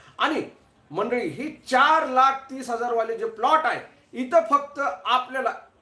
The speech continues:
एक लाख तीस हजार डाऊन पेमेंट करायचं. आता ह्या प्लॉटमध्ये काय काय भेटणार आहे? ह्या प्लॉटमध्ये अठरा फुटी रस्ता दिलेला आहे, ह्याचा लेआउट चांगला दिलेला आहे,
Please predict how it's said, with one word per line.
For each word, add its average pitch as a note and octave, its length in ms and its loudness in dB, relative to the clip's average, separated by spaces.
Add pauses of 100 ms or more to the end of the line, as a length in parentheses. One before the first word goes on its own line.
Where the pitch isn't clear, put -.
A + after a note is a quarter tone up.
(200)
एक D4+ 400 -8
लाख B3 260 4
तीस C4 440 -6
हजार A3+ 300 0
डाऊन A#3 320 0
पेमेंट G#3+ 400 -2
करायचं. D#3+ 360 -6 (420)
आता C#4 180 -4
ह्या A#3 200 4
प्लॉटमध्ये C4 640 -2
काय B3+ 300 -2
काय D4+ 220 -2
भेटणार B3 420 2
आहे? A#3 180 2 (280)
ह्या A3+ 180 4
प्लॉटमध्ये A3+ 600 -2 (100)
अठरा B3+ 320 2
फुटी A#3+ 320 -4
रस्ता G#3 440 -2
दिलेला B3 320 -2
आहे, A#3 100 2 (800)
ह्याचा G3 260 2
लेआउट B3+ 460 4 (160)
चांगला B3+ 340 -4
दिलेला C4 340 0
आहे, A#3+ 180 2